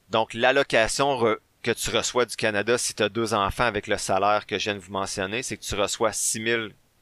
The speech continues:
à peu près six mille dollars du gouvernement, c'est six mille quatre-vingt-quatre,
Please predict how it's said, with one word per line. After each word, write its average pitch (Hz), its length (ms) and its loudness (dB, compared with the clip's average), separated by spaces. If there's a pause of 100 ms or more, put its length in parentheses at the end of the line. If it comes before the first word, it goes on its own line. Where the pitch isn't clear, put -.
à 104 100 0
peu 123 120 0
près 139 180 -2
six - 180 -4
mille 117 140 -2
dollars 107 400 4
du 98 160 -18
gouvernement, 98 480 -2
c'est 101 120 -8
six - 200 -6
mille 107 100 -2
quatre-vingt-quatre, 98 680 -2